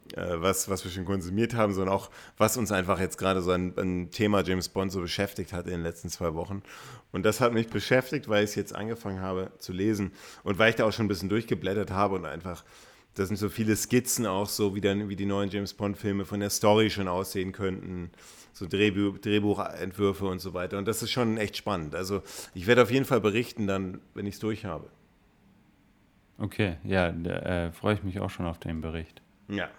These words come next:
Speaker 1: so, was ist dein Bond of the Week?
Speaker 2: Mein Bond of the Week ist mega unkreativ, aber mein Bond of the Week ist einfach der Soundtrack zur Future Killer.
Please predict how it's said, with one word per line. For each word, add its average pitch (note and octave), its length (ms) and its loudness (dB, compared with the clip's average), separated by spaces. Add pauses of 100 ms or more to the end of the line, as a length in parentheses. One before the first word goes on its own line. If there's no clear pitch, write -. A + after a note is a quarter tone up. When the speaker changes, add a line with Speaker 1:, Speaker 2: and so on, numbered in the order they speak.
(120)
Speaker 1:
so, G2 280 0
was F#2 140 0
ist G2 140 -6
dein F#2 160 0
Bond F2+ 180 -6
of E2+ 140 -10
the F#2+ 60 -4
Week? A2+ 340 -4 (640)
Speaker 2:
Mein G#2 320 6
Bond A2 240 8
of G#2 160 4
the G2+ 100 2
Week G#2+ 140 2
ist G2 180 2 (580)
mega A#2+ 400 10
unkreativ, G#2 920 2
aber G2 400 8
mein F#2+ 200 4
Bond F#2+ 160 2
of - 220 2
the - 220 -2
Week A2+ 160 6
ist G#2+ 160 -2
einfach G2+ 240 4
der F#2+ 160 4
Soundtrack G2 440 4
zur F2+ 200 0
Future F#2 460 -2
Killer. G2+ 460 -4